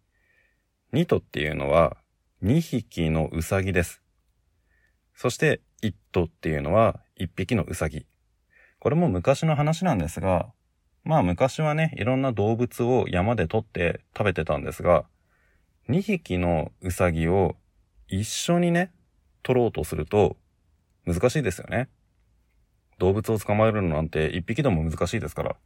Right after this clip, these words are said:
それなのに、目の前にウサギが二匹いたから、「よし、じゃあその二匹一緒に捕まえてやろう」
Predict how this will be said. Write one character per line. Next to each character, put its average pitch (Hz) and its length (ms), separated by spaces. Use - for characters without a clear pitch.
そ - 160
れ 139 80
な 170 140
の 101 100
に、 87 320
目 98 120
の 127 100
前 156 180
に 85 140
ウ 85 120
サ 98 140
ギ 107 80
が 104 100
二 123 140
匹 - 160
い 87 60
た 95 100
か 82 120
ら、 82 200
「よ 104 160
し、 - 160
じ - 80
ゃ 98 60
あ 80 60
そ 90 120
の 90 80
二 120 120
匹 - 180
一 82 180
緒 123 140
に 110 100
捕 - 180
ま 135 120
え 139 40
て 139 120
や 143 100
ろ 156 260
う」 - 0